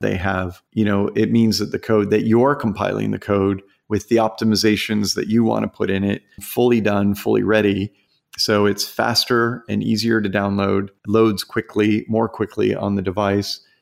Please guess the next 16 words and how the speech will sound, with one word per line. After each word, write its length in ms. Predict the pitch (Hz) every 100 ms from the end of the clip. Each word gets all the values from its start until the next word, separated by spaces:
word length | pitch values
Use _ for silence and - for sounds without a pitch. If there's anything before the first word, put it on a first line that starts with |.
| _
and 240 | 104 104 101
is 200 | 101 110
able 280 | 104 104 104
to 420 | - 104 98 101
execute 640 | 113 - 95 - 104 101 -
without 540 | 101 101 98 104 _
generating, 840 | 107 104 104 101 98 101 101 101 -
you 80 | 98
know, 220 | 104 98
that 220 | 101 - 104
intermediate 760 | 101 101 107 104 107 104 - -
representation 720 | 107 104 98 104 104 - 107
of 60 |
a 40 | 95
text 320 | - 131 -
file, 400 | 113 104 101